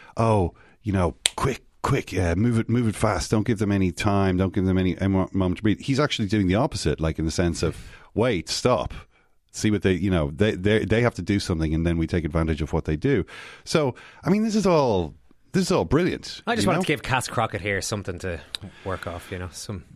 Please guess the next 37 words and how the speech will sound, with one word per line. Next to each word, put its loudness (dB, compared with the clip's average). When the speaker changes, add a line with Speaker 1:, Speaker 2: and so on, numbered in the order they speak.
Speaker 1:
Th-, 0
th-, -2
this 0
is 2
brilliant. 2
Speaker 2:
some 2
Speaker 1:
And 2
Speaker 2:
form 2
of -6
Speaker 1:
the, -2
Speaker 2:
comfort. 0
Speaker 1:
you 4
know, 4
the, 2
the 0
players 2
they've 2
got, 2
you 2
know, 2
the -4
Kevin 0
De 2
Bruyne 4
is 2
consistently -2
a 4
brilliant 2
footballer. 2
Bernardo 2
Silva 0
can -4
do 2
absolutely 0
everything. 0
You -4
know, -2